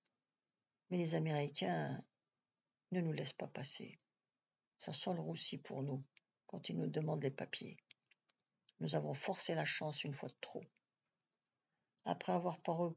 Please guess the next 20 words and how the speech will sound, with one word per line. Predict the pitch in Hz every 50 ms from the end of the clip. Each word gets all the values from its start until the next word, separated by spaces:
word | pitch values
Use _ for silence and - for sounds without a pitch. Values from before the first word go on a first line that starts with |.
| - _
parcouru | - 175 170 - - - 170 170 196 208 196 170 160
sommairement | 156 - - 185 170 175 165 156 165 170 175 170 160
les | 151 143
papiers | 143 - - 143 - - - 165 156
que | 160 - 160
Gilali | 147 156 156 160 156 151 151 160 160 151
leur | 151 139 135 147
a | - - -
tendus, | - 156 160 160 151 156 180 220 - - - - _ _ _ _ _ _ _ _ _ _ _ _ _ _
ils | 208 175 170
nous | 175 165
font | - - 175 156
signe | - - - 208 190 175
de | 170 160
descendre. | 143 165 156 147 - - - 156 - - - - _ _ _ - _ _ _ _ _ _ _ _ _ _ _ _ _ -
Gilali | 147 151 175 165 165 160 175 214 220
s'exécute, | - - 180 143 131 143 147 135 - - - - - - - - - _ _ _ _ _
puis | - 226 208
se | - - 214
met | 202 208 233 247 -